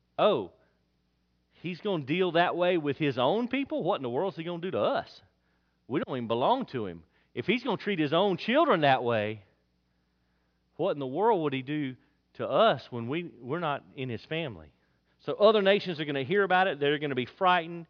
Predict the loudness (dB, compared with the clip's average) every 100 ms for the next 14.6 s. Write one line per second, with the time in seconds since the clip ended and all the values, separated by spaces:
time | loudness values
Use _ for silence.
0 | _ _ _ -8 -4 0 -2 -2 -4 -6
1 | -2 0 0 -2 -2 -2 0 -2 -4 -6
2 | -18 -20 -20 _ -4 0 2 2 2 2
3 | -2 -4 -10 _ _ _ _ -4 -4 -2
4 | 2 2 0 -6 -18 -20 _ _ _ 0
5 | 2 8 8 8 0 -16 -18 _ _ _
6 | _ _ _ _ _ -4 0 -2 0 -2
7 | 0 0 2 0 2 0 0 -2 -2 -4
8 | -4 0 0 -2 -2 -2 -2 -6 -2 -2
9 | -2 -8 -2 0 0 0 0 0 0 -2
10 | -2 -8 -4 -2 0 -4 -6 -6 -4 0
11 | 0 0 -2 -6 -4 -2 0 -2 -2 -2
12 | -2 -2 -2 -2 -4 -4 -8 -12 -14 -8
13 | -6 -6 -8 -8 -4 -4 -2 -4 -6 0
14 | 0 2 2 0 -4